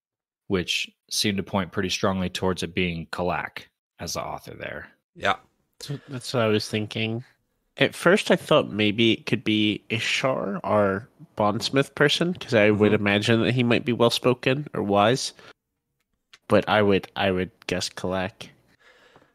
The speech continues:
Speaker 2: And
Speaker 3: Over those two.
Speaker 2: I would even go as far to say,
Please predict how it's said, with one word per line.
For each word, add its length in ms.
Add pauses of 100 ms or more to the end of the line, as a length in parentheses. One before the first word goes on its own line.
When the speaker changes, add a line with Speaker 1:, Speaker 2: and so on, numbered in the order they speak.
(160)
Speaker 2:
And 320
Speaker 3:
Over 140
those 300
two. 160 (580)
Speaker 2:
I 160
would 120
even 260
go 140
as 120
far 220
to 100
say, 480